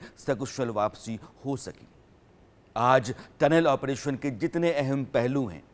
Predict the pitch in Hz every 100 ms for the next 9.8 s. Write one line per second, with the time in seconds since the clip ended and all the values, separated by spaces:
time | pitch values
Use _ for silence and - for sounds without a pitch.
0 | - - - - - - - - _ -
1 | - - _ - 160 143 135 107 101 143
2 | 143 160 151 156 139 - 127 135 135 147
3 | 139 143 - - 135 151 - 185 143 98
4 | - - - - 165 160 160 160 131 135
5 | 165 - 156 135 131 170 170 143 123 -
6 | 135 160 107 135 139 104 127 156 185 190
7 | 170 - 135 - - 113 117 110 135 160
8 | - - - - - - - - _ _
9 | _ _ - - 151 151 151